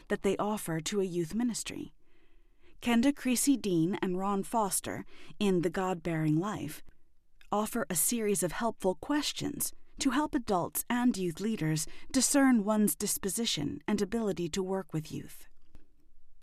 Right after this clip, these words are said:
Can I model for youth the meaning of a happy, healthy, and whole adulthood?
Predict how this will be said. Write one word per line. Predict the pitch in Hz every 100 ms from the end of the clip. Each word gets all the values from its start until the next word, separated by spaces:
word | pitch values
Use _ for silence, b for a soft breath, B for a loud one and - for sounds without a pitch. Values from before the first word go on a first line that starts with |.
| - -
Can | - 247 -
I | 233 285
model | 269 262 196 151
for | -
youth | 160 147 156 151 - b b -
the |
meaning | 240 247 269 269 254
of | 233
a | 214
happy, | 196 254 254 269 254 240 -
healthy, | 277 262 - 160 156 -
and | 226
whole | - - 247 202
adulthood? | 208 226 226 - 135